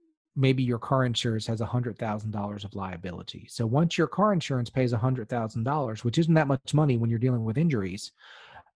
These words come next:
you know, then you're responsible for the rest, right? So now let's say the total injury medical bills for everybody is a million dollars. Well, your car insurance company wrote a million dollar, uh, wrote a hundred thousand dollar check,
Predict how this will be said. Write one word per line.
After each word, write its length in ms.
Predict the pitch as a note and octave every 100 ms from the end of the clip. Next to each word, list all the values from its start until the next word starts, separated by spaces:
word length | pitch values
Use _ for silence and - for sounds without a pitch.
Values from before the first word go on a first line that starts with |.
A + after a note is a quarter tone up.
| -
you 80 | C#3+
know, 120 | A2+
then 320 | A2 D3 F3+ A#2+
you're 220 | B2+ E3+
responsible 720 | D3 - C#3+ B2+ - A#2 A2+
for 120 | - A#2
the 80 |
rest, 360 | B2+ F3 F2 -
right? 300 | F#2+ G#2 C#3
So 160 | - A#2+
now 240 | A#2 A#2
let's 240 | B2+ C3
say 100 | C#3
the 120 | A#2 A2
total 400 | - G3 G3 C#3
injury 480 | B2+ A#2+ A#2 G#2+ A#2
medical 320 | C3 C3 B2
bills 280 | A2+ A2 G#2+
for 100 | B2
everybody 400 | A#2+ A#2 A2 G#2+
is 120 | G#2
a 20 |
million 320 | G#2+ A2 G#2+
dollars. 400 | G2 F2+ - - _ - _
Well, 100 | A2+
your 100 | B2+
car 260 | D3+ D#3+ D3
insurance 440 | C#3 - C3+ A#2
company 300 | - A#2 A2+
wrote 200 | G#2+ A2
a 20 | G#2+
million 320 | A2+ A#2+ A2
dollar, 300 | G2+ F#2+ G2 _
uh, 80 | B2 A#2+ E3
wrote 220 | C#3 A#2+
a 20 |
hundred 260 | A2 E3 E3
thousand 300 | C#3+ C3 B2+
dollar 240 | A#2+ C#3+
check, 320 | - G2+ F#2